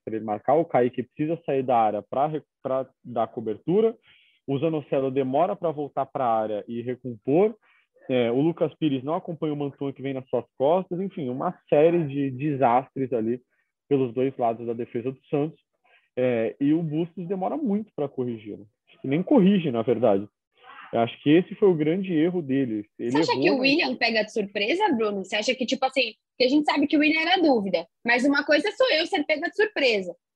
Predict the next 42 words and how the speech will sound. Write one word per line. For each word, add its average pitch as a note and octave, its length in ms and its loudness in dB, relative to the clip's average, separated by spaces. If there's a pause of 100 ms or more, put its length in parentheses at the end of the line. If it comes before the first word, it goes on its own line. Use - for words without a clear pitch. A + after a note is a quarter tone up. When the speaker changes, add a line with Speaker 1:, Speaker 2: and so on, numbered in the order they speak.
Speaker 2:
né? A3 380 2
Assim, A#3 160 -2 (180)
nem C#4+ 240 0
fui, D#4+ 220 2
porque A3+ 200 -4
na A3+ 120 -4
central B3 340 -4
do C4+ 100 0
G C4 140 0
E, C4 300 0 (200)
mesmo C#4+ 360 0
ontem, D4+ 420 -4
o, D4 280 -6
o C4+ 100 -4
influenciador B3+ 520 -8
do, B3+ 320 -4 (240)
do B3+ 120 -2
Corinthians C4+ 440 -4
já C#4 160 0 (280)
cravava E4 560 0
a G4 40 -6
volta F4 300 -8
do G4+ 60 -10
William, B3+ 300 -8
porque C#4+ 220 -10
pra A4 200 -10
mim D4 160 -8 (420)
foi D#4 140 -2
muito D#4+ 240 -4
um B4+ 240 -4
William D4 320 0
ali C4 180 -6
que D#4+ 140 -6
conseguiu F4+ 380 -12
fazer E4 280 -4
de - 160 -16
tudo, D4+ 300 0
né, A#3+ 160 -8
nas B3+ 180 -10
laterais A3 400 -4
do A3 80 -10
Santos. F#3 480 -8